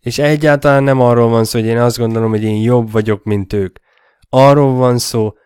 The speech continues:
amit itt megfogalmaz Abjahua Saulon keresztül. Valakinek kérdése van, javaslata vagy hozzászólása, megtalál minket ezeken az elérhetőségeken, és egyben lehetősége van mindenkinek arra, hogy amennyiben hasznosak találja a munkánkat, hozzájáruljon ahhoz.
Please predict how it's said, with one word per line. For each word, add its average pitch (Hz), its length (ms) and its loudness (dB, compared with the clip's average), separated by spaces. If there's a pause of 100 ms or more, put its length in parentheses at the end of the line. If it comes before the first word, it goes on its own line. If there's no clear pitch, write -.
(200)
amit 104 340 -6
itt 123 220 -2
megfogalmaz 104 960 -2
Abjahua 104 800 -2 (380)
Saulon 113 680 0
keresztül. - 680 -6 (240)
Valakinek 101 540 2
kérdése 139 580 2
van, 131 180 4
javaslata 110 600 2
vagy 85 160 -4
hozzászólása, 110 1000 2
megtalál 92 480 0
minket 92 380 -2
ezeken 101 360 0
az 101 140 0
elérhetőségeken, 101 1200 0 (320)
és 104 180 -6
egyben 104 300 4
lehetősége 101 720 2
van 95 180 2
mindenkinek 92 680 0
arra, 147 320 2
hogy 139 180 0
amennyiben 101 480 2
hasznosak 139 540 2
találja 113 400 4
a 98 40 2
munkánkat, 92 600 0
hozzájáruljon 90 960 2
ahhoz. 85 320 -2